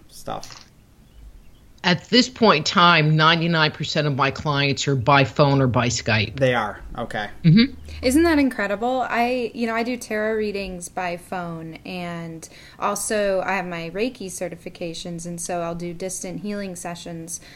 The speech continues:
Speaker 3: sometimes, and it always blows people's minds that you can connect on that energetic level without having to be in that physical space.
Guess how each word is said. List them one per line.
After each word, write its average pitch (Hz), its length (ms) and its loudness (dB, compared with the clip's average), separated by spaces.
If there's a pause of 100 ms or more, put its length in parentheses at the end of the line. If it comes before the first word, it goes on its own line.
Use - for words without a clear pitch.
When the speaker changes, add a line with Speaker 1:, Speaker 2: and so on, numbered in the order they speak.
Speaker 3:
sometimes, 175 800 -6
and 180 320 -4
it 190 180 2
always 220 560 2 (320)
blows 202 480 0
people's 226 460 -4
minds 175 680 -4
that 185 200 0
you 190 100 -10
can 190 200 -8
connect 196 500 -6
on 190 140 -6
that 175 180 -6
energetic 190 560 -4
level 185 380 0
without 175 320 -4
having 180 320 -6
to 190 100 -10
be 196 480 -6
in 175 140 -6
that 165 180 -8
physical 170 460 -10
space. - 800 -8